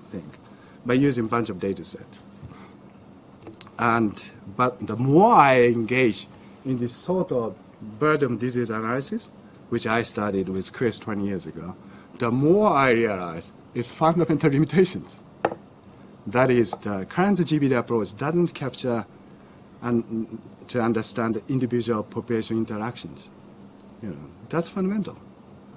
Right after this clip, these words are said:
Because, of course, G B D is a great approach to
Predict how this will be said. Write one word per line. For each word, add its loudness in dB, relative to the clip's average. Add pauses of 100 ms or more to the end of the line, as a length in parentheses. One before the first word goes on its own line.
(540)
Because, 4
of 2
course, 4
G 4
B 4
D 4
is 2
a 2
great 2
approach -4 (500)
to -2